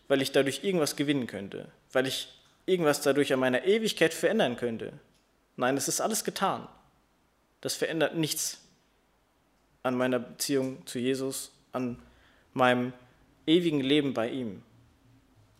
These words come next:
Aber ich möchte doch für ihn aufstehen und für ihn kämpfen aus Dankbarkeit, weil er alles weggenommen hat, was zwischen mir und Gott stand, weil er das alles ertragen hat,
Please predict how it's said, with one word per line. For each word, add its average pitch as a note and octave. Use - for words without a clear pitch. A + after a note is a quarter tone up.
Aber A#2
ich A#2
möchte C#3
doch C3
für -
ihn A#2
aufstehen G#2+
und A2
für -
ihn G#2+
kämpfen A#2
aus A2+
Dankbarkeit, -
weil A2+
er G#2
alles D#3+
weggenommen B2+
hat, -
was -
zwischen A#2+
mir A#2+
und A2+
Gott G#2+
stand, -
weil B2+
er C3+
das B2+
alles F3
ertragen D3
hat, G2+